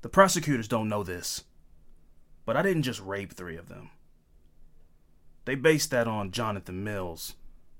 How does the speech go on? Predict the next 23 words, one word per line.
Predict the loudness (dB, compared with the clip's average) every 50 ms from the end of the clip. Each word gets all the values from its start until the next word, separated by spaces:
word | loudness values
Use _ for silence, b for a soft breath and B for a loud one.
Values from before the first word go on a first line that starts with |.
| -16 -14 -10 -10 -10 -8 -6
had | -6 -4 -2 -2 -4 -4 -8
told | -6 -4 -4 -4 -4 -4 -8 -10
them. | -10 -10 -12 -12 -12 -12 -12 -12 -14 -14 -16 -16 -16 -20 -20 -20 -20 -20 -20 -20 -20 _ -20 -18 -16 -16 -14 -14 -16 -16 -16 -16 -10 0
How | 4 6 6
would | 6 6 4
they | 6 6 6
know | 6 8 8 8 8 6 4 0 -4 -8 -12 -18 -18 -18 -16 -16 -16 -18 -18 -6 -2
that | 0 4
I | 6 6 4
just | 4 2 2 2 2 2 0 -4
raped | -2 -2 -2 -2 -2 -4 -8 -8
three? | -6 -6 -6 -6 -8 -12 -16 -18 -20 -20 -20 -20 -20 -20 -20 -20 -20 -16 -16 -14 -12 -12 -14 -14 -18 -20 -20 -20 -20 -20 -6 -4
The | -4
bodies | 4 6 8 8 8 6 4 2 2
were | 2 2 4
nothing | 4 4 4 4 4 0 0
but | 2 -2 -2 2
bones | 4 4 6 6 6 4 4 2 0
when | 0 2 2
they | 2 2 2
dug | 4 6 6 6
'em | 6 4 6 6
up. | 6 4 0 -4